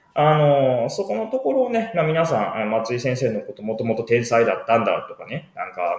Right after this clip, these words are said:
のー、毎日毎日きちんとした生活ができたんだとかね、あのー、誤解だらけなんですけれども、まあ、そんなことはないですよ、と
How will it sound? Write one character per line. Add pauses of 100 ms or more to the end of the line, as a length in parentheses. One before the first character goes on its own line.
の
ー、 (480)
毎
日
毎
日
き
ち
ん
と
し
た
生
活
が
で
き
た
ん
だ
と
か
ね、
あ
の
ー、 (580)
誤
解
だ
ら
け
な
ん
で
す
け
れ
ど
も、
ま
あ、
そ
ん
な
こ
と
は
な
い
で
す
よ、
と